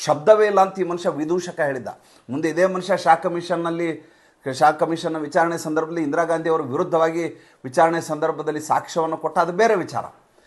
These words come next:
ಆದರೆ ಅವತ್ತಿನ ಮನಸ್ಥಿತಿ ಇವತ್ತಿಗೂ ಹಾಗೆ ಇದೆ ಕಾಂಗ್ರೆಸ್ನಲ್ಲಿ ಅಂತ ತಮ್ಮಿದ್ರಿಗೆ ಹೇಳ್ತಾ ಇರೋದು. ಇವರು ಕಾನೂನುಬದ್ಧವಾಗಿ ನಡ್ಕೊಂಡಿದ್ರೆ ಈ ರೀತಿಯಾದಂಥ ಪರಿಸ್ಥಿತಿ ಬರ್ತಾನೆ ಇರಲಿಲ್ಲ.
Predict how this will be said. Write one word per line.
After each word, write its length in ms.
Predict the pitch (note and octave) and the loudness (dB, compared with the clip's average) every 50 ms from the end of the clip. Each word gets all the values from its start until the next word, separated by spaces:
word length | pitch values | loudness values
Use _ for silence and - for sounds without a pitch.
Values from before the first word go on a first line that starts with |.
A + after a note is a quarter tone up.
| _ _ _ - | _ _ _ 6
ಆದರೆ 500 | C#3+ F#3 G3 F3 D#3 D#3+ F3+ - - - | 8 8 8 8 6 4 2 0 -2 2
ಅವತ್ತಿನ 460 | - E3+ G#3+ B3 A#3+ - - C4 B3 B3+ | 6 8 8 8 6 4 2 4 4 4
ಮನಸ್ಥಿತಿ 500 | A#3 A3+ A3+ A3 G#3+ - A3+ - - G#3+ | 2 2 0 0 0 0 -4 -4 -4 -6
ಇವತ್ತಿಗೂ 460 | G3+ G3+ A3+ A#3 A#3 - B3+ A3 B3+ | 0 2 2 2 2 0 0 4 6
ಹಾಗೆ 320 | G#3+ F#3 F#3 F#3+ F#3+ F#3+ | 6 6 6 2 2 -2
ಇದೆ 140 | F#3 E3+ F3 | -2 -2 -4
ಕಾಂಗ್ರೆಸ್ನಲ್ಲಿ 600 | F3 F3 D3+ D3+ E3 E3 C#3+ - D#3+ D3 C#3+ C#3+ | 0 0 0 0 0 -4 -6 -6 -6 -6 -6 -6
ಅಂತ 160 | C#3 D3+ G#3 | -8 -8 -8
ತಮ್ಮಿದ್ರಿಗೆ 440 | G#3 - F#3 D#3+ D#3 D#3 D#3 D#3 C3 | -8 -6 -6 -8 -8 -8 -12 -10 -6
ಹೇಳ್ತಾ 240 | C#3 C#3 C3+ - B2+ | -6 -6 -6 -6 -8
ಇರೋದು. 240 | A2+ G#2 F#2+ - _ _ _ _ _ _ _ _ _ _ _ _ _ _ _ _ _ _ _ - - | -8 -8 -14 -18 _ _ _ _ _ _ _ _ _ _ _ _ _ _ _ _ _ _ _ -4 2
ಇವರು 160 | A3+ C4+ C4 | 4 4 4
ಕಾನೂನುಬದ್ಧವಾಗಿ 840 | - G3 F3 G3+ B3 C4 B3+ B3 A3 - F#3+ G3+ G3 G3+ G3+ F#3+ G3 | 6 6 6 8 6 6 4 4 2 2 0 4 6 6 6 6 2
ನಡ್ಕೊಂಡಿದ್ರೆ 680 | F3 E3+ E3 E3 E3+ F3+ F3 E3+ E3 C#3 B2+ A2+ F#2+ D#2 D2 D#2+ - _ _ _ _ _ _ _ _ _ _ _ _ _ _ _ _ _ F3 | 0 -2 -2 0 0 0 0 0 -2 -4 -4 -8 -8 -10 -12 -16 -20 _ _ _ _ _ _ _ _ _ _ _ _ _ _ _ _ _ -2
ಈ 140 | G3+ B3+ | 0 2
ರೀತಿಯಾದಂಥ 640 | C4 B3+ B3 - B3+ A#3+ A3+ A3 G#3+ G#3+ G#3+ - - | 2 0 0 2 2 6 6 6 6 6 2 0 -2
ಪರಿಸ್ಥಿತಿ 480 | - - F#3 G3 G3 - - G3 - G#3 | -2 0 0 -2 -2 -2 -8 -8 -8 -4
ಬರ್ತಾನೆ 440 | D#3 E3 D#3+ - - G#3 G#3 G#3 G3 | 0 0 0 2 2 0 0 2 -4
ಇರಲಿಲ್ಲ. 300 | F3 D3 C#3+ C3 B2 | -6 -6 -6 -8 -8